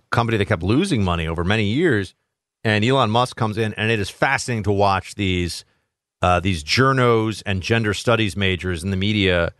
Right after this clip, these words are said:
who are like, "Elon Musk, what does he know about running a company?" I don't know. I mean, the guy who puts rockets into outer space better, cheaper than nasa does, more, more quickly than nasa does.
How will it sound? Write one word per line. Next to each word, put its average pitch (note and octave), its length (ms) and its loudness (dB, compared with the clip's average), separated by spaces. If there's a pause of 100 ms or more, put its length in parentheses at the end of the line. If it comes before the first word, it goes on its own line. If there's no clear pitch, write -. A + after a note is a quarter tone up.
(400)
who A2 120 4
are G#2+ 120 4
like, G2 280 0
"Elon F3 380 2
Musk, F3+ 300 0
what A3+ 140 0
does B2+ 100 -4
he - 180 -6
know G#3 140 4
about A#2+ 160 4
running A2 220 0
a F#2+ 60 -4
company?" G#2+ 360 -4 (120)
I F4 80 0
don't F#4 120 4
know. C4 160 4
I - 20 2
mean, A#3 140 -2
the G#3+ 80 2
guy F#3+ 420 4
who C#3+ 380 -2 (1040)
puts E3+ 260 4
rockets D3+ 500 0
into D3+ 140 2
outer C#3+ 300 2
space - 760 -2 (480)
better, D3+ 600 2
cheaper D3+ 680 2 (680)
than A#2 520 0
nasa C3+ 500 0
does, D#3+ 540 0 (220)
more, C3 280 2
more C#3 200 2
quickly D#3 380 0
than C#3+ 120 0
nasa C#3+ 300 0
does. C#3 160 -6